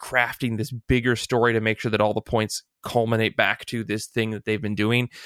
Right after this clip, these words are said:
And I think keeping everything in alignment with all of the seeds that he planted early on in House of X. It's a number one of four, uh, which is cool by me. Like, like, love me a good miniseries. The, the point of this book seems to be that Mystique is very, very mad that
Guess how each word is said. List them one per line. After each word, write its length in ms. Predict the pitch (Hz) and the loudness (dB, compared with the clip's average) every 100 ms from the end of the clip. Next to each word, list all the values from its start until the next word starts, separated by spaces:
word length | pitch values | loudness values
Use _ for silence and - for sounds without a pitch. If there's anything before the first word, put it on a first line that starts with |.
| - | -2
And 80 | 120 | -2
I 60 | |
think 200 | 117 135 | 0 -2
keeping 280 | - 139 135 | -2 -2 2
everything 400 | 123 120 117 120 - | 2 2 0 -4 0
in 120 | 120 | 0
alignment 520 | 110 107 113 110 - | 2 2 2 0 -2
with 320 | 110 107 98 - - - | 2 2 0 -12 -16 0
all 180 | 117 120 | 2 2
of 120 | 110 | 0
the 80 | 107 | -2
seeds 400 | - 127 117 113 | -2 -2 -2 -2
that 140 | 113 | -4
he 140 | 107 113 | -4 -6
planted 440 | - 107 107 107 | -2 -2 0 0
early 320 | 92 107 107 | 2 0 2
on 180 | 107 107 | 2 0
in 60 | 104 | 2
House 240 | 113 117 | 0 0
of 80 | 120 | 0
X. 340 | 123 127 - - - - _ - | 0 -2 -8 -12 -20 -20 _ -6
It's 140 | 143 147 | -2 2
a 60 | |
number 240 | 147 160 151 | 2 2 2
one 180 | 139 | 4
of 80 | 147 | 2
four, 460 | - 123 113 113 113 _ _ - | -2 0 2 2 -2 _ _ -2
uh, 220 | 104 104 | 2 2
which 140 | 113 | 0
is 120 | 117 | -4
cool 280 | - 147 147 | -4 -2 0
by 160 | 156 156 | 2 2
me. 200 | 123 120 | 2 2
Like, 240 | 113 113 | 2 0
like, 240 | - 117 113 | 0 0 2
love 180 | 127 131 | 0 2
me 120 | 139 | 2
a 40 | 131 | 2
good 200 | 131 117 | 0 0
miniseries. 720 | 113 107 113 110 107 107 - _ _ | -4 -2 -2 0 -2 -4 -10 _ _
The, 320 | 123 120 120 110 | -8 0 2 2
the 180 | 123 | 0
point 360 | 113 - 151 165 | -2 0 0 0
of 100 | 139 | 2
this 180 | 135 127 | 0 0
book 300 | 123 127 - | 0 0 0
seems 320 | - 120 117 | -4 -4 -4
to 100 | - | -6
be 200 | 107 113 | -2 -2
that 120 | 98 | -2
Mystique 520 | 110 120 - 147 180 | 0 0 -2 -4 -2
is 100 | 143 | -2
very, 360 | 104 98 110 139 | 0 2 4 4
very 260 | 117 117 139 | 2 2 2
mad 400 | 113 104 117 120 | 0 2 0 2
that 160 | 104 | 0